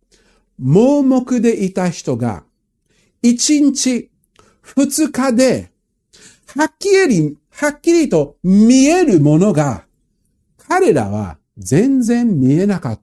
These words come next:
た状況でした。すごいですよね。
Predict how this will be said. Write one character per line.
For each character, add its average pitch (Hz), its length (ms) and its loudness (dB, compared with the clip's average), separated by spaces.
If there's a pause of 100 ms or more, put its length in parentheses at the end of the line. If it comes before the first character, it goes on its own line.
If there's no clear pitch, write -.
た - 220 -14 (520)
状 110 340 0
況 101 280 -2
で 90 140 -4
し - 140 -10
た。 - 80 -20 (3250)
す - 220 -10
ご 110 140 -2
い - 20 -2
で 110 80 -6
す - 100 -12
よ 87 60 -10
ね。 98 220 -12